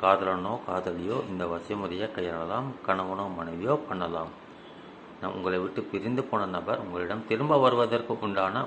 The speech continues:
ஒரு அற்புதமான ஒரு வசிய முறை. ஒரு வாட்டி பண்ணாலே போதும், வெற்றி நிச்சயமாக உங்களுக்கு தரக்கூடியது. பெண்கள் தீட்டு நாட்கள்ல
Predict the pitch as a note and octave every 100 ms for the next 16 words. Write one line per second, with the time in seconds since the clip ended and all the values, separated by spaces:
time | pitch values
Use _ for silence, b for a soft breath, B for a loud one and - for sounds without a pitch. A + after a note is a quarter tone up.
0 | F#2 F2 E2 - G2 G2 G2+ G2 E2+ E2
1 | D#2+ D#2 - - - B B B B -
2 | - E2+ F#2+ F2+ F2+ F#2 C3 C3+ C3+ -
3 | A2 G#2+ A2 C3+ - F#2 F2+ F2 F#2 F#2
4 | A#2+ A2+ G2+ A2 G#2 G#2+ B2 G2 F2+ -
5 | - F#2 F#2 F#2+ E2+ E2 E2 D#2+ - B
6 | B B B - A#2 C#3 D3+ D3 D#3+ D#3
7 | D3+ - A#2+